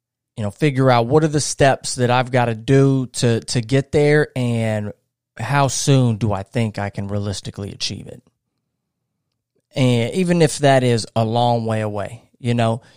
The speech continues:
you've gotta know the answer. Like, let's say you're in a, a, a mountain of debt, you know, credit cards and stuff. You, you can't just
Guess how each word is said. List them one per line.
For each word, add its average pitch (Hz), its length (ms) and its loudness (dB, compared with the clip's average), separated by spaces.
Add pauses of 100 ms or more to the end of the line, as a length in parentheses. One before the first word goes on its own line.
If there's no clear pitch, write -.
you've 147 240 2
gotta 170 240 4
know 156 180 4
the 147 220 0
answer. 151 420 -2 (1300)
Like, 131 140 2
let's 175 140 4
say 190 140 4
you're 175 220 2
in 160 340 2
a, 135 280 0
a, 131 180 -2 (100)
a 123 60 0
mountain 147 520 -2
of 113 180 -6 (160)
debt, 156 360 -4 (680)
you 110 80 -12
know, 113 40 -10
credit 156 380 0
cards 113 340 -4
and 101 80 -10
stuff. - 300 -10
You, 160 220 0
you 147 300 0
can't 190 380 -2
just 139 640 -2